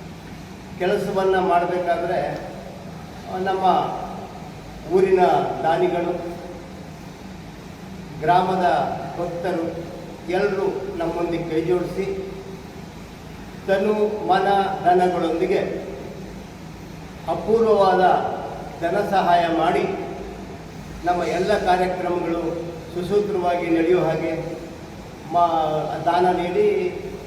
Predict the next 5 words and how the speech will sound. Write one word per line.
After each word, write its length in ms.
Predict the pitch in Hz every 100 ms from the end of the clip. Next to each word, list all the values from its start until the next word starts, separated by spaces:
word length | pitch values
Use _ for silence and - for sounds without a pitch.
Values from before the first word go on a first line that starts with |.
| - - 190
ದೇವಿಯ 340 | 208 202 196
ಕೃಪೆಗೆ 720 | 190 - 175 180 170 - -
ಪಾತ್ರರಾಗಬೇಕಾಗಿ 1200 | 165 170 170 165 165 151 - 139 151 - - - - - - - - -
ವಿನಂತಿ 340 | 175 190 185
ಮಾಡಿಕೊಳ್ತೇವೆ 680 | 170 147 - - - - -